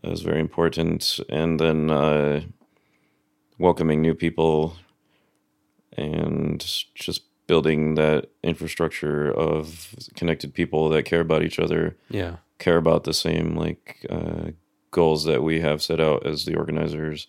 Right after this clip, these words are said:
Speaker 2: Mm-hmm.
Speaker 1: And, uh, like, bring in other good people, like-minded people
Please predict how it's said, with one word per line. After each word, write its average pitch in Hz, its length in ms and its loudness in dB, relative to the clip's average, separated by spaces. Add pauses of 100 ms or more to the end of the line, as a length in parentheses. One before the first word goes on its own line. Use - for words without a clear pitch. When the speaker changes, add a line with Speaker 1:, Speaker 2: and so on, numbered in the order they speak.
Speaker 2:
Mm-hmm. 90 180 -2 (840)
Speaker 1:
And, 50 440 -6
uh, 50 500 -4
like, 50 220 -8 (100)
bring 80 240 0
in 76 400 0 (100)
other 76 200 2
good 76 200 0
people, 76 360 0
like-minded 78 460 0
people 78 480 -4